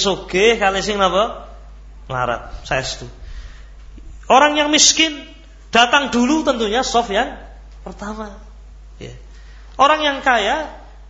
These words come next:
belakangan sof belakang. Hari Jumat nggih ngoten.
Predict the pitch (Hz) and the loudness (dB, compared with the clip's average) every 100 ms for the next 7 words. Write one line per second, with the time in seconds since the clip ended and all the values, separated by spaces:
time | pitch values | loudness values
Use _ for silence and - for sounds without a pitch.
0 | - 285 269 220 226 277 311 - - - | 2 6 6 4 2 2 -2 -4 -6 2
1 | 269 - - - - - - - 160 175 | 2 0 -10 -16 -20 -20 -20 -6 -2 -2
2 | 196 165 170 262 - 269 254 294 254 240 | -4 0 2 2 -2 -2 0 0 0 -2
3 | 269 269 233 - | -2 -2 -4 -6